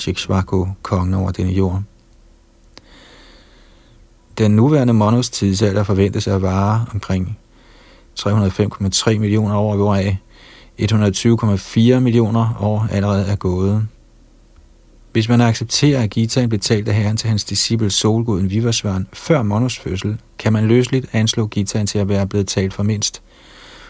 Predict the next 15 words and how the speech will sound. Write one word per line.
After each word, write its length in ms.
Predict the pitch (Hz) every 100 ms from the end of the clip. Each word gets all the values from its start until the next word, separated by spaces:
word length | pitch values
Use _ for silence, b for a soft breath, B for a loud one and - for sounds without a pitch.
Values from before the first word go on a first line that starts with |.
| B
hundrede 260 | 107 107 95
tyve 440 | - 120 113 123
komma 220 | 120 104
fire 280 | 98 - 104
millioner 340 | 107 101 92 98
år 120 | 92
siden, 360 | - 120 147 - _ _ _ B B B B B B
og 80 | 107
i 40 |
menneskesamfundet 800 | 104 110 - 143 143 127 135 123
har 120 | 117
den 100 | 110
eksisteret 500 | 113 110 110 113 101
de 80 | 101
sidste 460 | - 101 98 104